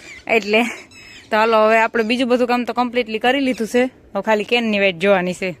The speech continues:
હાલો, વાગ્યા હે આજના સાડા દસ અને ભીહું પવાઈ ગયું હે, કુંડી ભરી લીધી, ટાંકો ભરી લીધો, નાઈ ધોઈને થઈ ગયા કમ્પ્લીટ. અને હવે ટોલી સોળે હે અને ઉઈણી જોડવાની હે. મકાઈ લઈ આવ્યા હે તો આના હાટું મકાઈ વાવી દઈ.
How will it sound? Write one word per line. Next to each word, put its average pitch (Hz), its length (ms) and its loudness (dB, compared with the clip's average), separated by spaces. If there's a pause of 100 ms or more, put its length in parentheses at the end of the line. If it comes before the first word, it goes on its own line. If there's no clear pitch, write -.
(180)
હાલો, 214 240 -14
વાગ્યા 269 340 0
હે 311 140 0
આજના 262 320 0
સાડા 262 320 0
દસ 294 240 2 (220)
અને 262 240 2 (600)
ભીહું 247 240 2
પવાઈ 285 300 2
ગયું 277 200 -2
હે, 294 80 0
કુંડી 262 280 0
ભરી 269 200 0
લીધી, 285 280 0 (300)
ટાંકો 254 280 2
ભરી 269 200 2
લીધો, 285 260 2
નાઈ 240 180 2
ધોઈને 240 180 -2
થઈ 240 80 -4
ગયા 220 140 -4
કમ્પ્લીટ. 247 400 -2
અને 240 200 0 (140)
હવે 214 100 -4
ટોલી 233 280 -2
સોળે 269 320 0
હે 294 120 2 (580)
અને 226 140 0
ઉઈણી 262 400 4
જોડવાની 262 500 2
હે. 285 100 6 (680)
મકાઈ 247 320 2
લઈ 269 160 0
આવ્યા 294 260 2
હે 254 160 0
તો 262 120 -2
આના 269 300 0
હાટું 254 340 2
મકાઈ 226 300 0
વાવી 226 220 0
દઈ. 170 240 -6